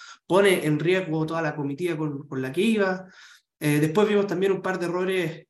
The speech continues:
eh, de, de algunos nombramientos, por ejemplo, la Seremía de Salud, de uno de los Pichún, que había sido condenado por,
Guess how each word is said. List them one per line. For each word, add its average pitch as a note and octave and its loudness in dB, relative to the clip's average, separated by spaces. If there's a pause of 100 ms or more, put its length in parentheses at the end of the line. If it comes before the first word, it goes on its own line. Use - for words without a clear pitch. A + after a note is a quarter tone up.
eh, C3 -6 (120)
de, - -12
de D3 2
algunos E3 6
nombramientos, D#3+ 4
por D#3 2
ejemplo, D#3+ 0
la D3+ 4
Seremía D3+ 2
de - 2
Salud, G#3 0
de D#3+ 0
uno E3+ 2
de E3 2
los D#3+ 0
Pichún, D#3+ -4
que - -6
había E3 -4
sido E3+ -4
condenado D#3+ 2
por, D#3 -6